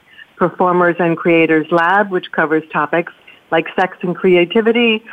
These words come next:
or shamanic performance techniques, or how to overcome stage fright, creative blocks,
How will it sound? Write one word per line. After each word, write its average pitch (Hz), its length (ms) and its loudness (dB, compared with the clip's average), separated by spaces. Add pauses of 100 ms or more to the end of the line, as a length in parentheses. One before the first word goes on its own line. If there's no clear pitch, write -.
(140)
or 180 140 0
shamanic 175 560 0
performance 208 580 -2
techniques, 190 560 -2 (400)
or 214 140 0
how 196 180 2
to 196 160 2
overcome 175 640 0
stage 165 400 0
fright, 160 360 2 (240)
creative 185 520 2
blocks, 151 360 -2